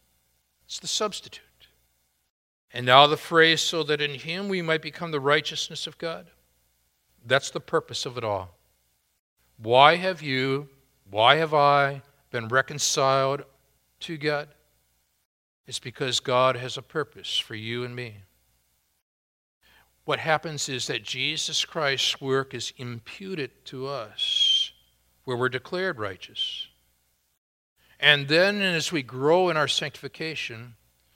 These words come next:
righteousness is imparted to us. That's sanctification. And we can't confuse the two. "So that in him, not in us,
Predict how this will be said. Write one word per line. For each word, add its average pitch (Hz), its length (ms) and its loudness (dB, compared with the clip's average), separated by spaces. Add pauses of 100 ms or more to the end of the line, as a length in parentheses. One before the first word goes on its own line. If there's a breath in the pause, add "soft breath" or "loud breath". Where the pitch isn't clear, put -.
(140)
righteousness 139 680 -2
is 131 220 -6
imparted 139 800 0
to 101 180 -12
us. - 560 -8 (880)
That's 131 280 0
sanctification. - 800 -10 (880)
And 131 60 -10
we 131 80 -2
can't 123 300 -6
confuse 95 760 -10 (300)
the - 80 -20
two. 131 320 -20 (1200)
"So 160 320 0
that 151 240 4
in 151 140 2
him, 127 580 -6
not 131 320 -2
in 190 140 -10
us, - 500 -4